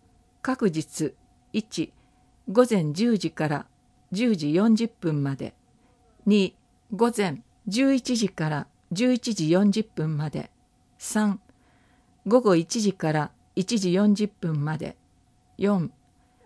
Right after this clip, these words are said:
午後二時から二時四十分まで。場所、創作スペース。料金、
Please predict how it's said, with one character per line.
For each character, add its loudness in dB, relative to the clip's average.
午 0
後 2
二 4
時 -4
か -4
ら -4
二 6
時 -2
四 2
十 -4
分 -6
ま -6
で。 -10
場 -2
所、 -2
創 0
作 -6
ス -12
ペ -2
ー -4
ス。 -6
料 0
金、 -6